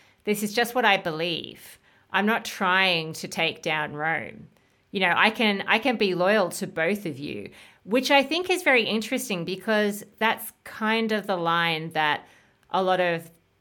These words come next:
people who were brought up before the huac committee in the nineteen forties and the nineteen fifties were trying to argue.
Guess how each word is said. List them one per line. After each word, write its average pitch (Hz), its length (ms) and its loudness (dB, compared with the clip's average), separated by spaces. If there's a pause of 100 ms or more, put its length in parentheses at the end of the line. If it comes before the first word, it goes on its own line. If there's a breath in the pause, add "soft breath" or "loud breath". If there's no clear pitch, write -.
(100)
people 185 360 -2
who 175 200 -4
were 165 120 -2
brought 165 220 0
up 156 120 -4
before 165 440 -4
the 156 120 -8
huac - 380 0
committee 160 460 -6
in 156 100 -6
the 160 80 -8
nineteen 156 340 -4
forties 160 320 -6
and 165 100 -8
the 160 40 -8
nineteen 160 300 -6
fifties 196 380 -8
were 165 60 -8
trying 160 260 -6
to - 100 -10
argue. 214 560 -8